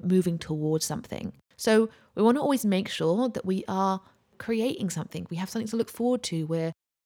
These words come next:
we're striving for something. And that's not always, a, that's not just about always, like, hustling, hustling, hustling. It's like, what are you working towards? What are you building towards? What are you creating?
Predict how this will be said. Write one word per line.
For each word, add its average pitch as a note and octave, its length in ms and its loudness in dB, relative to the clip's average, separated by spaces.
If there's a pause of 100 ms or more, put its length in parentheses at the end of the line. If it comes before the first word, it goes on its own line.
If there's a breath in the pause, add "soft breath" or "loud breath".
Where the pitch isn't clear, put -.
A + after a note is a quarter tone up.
(200)
we're G3+ 40 -4
striving A3 480 4
for F#3+ 60 0
something. F3 300 -2
And F3 80 0
that's G3+ 140 -2
not G#3+ 200 0
always, F#3 240 2
a, F3 140 -4
that's G#3+ 180 -2
not A3 140 2
just G3 160 -4
about F3+ 180 0
always, E3+ 220 2
like, - 120 -8
hustling, D#3+ 340 -2
hustling, D3+ 300 -4
hustling. F3 280 -2
It's - 120 -6
like, F3 200 -2 (240 loud breath)
what G3+ 220 4
are C4 40 2
you A#3 160 0
working G3+ 400 0
towards? E3 380 -4
What E3 140 -2
are F#3+ 40 -2
you G3 120 2
building F3 340 2
towards? D#3 380 -4
What E3+ 100 0
are F3+ 60 -4
you G3+ 80 -2
creating? F3+ 680 -4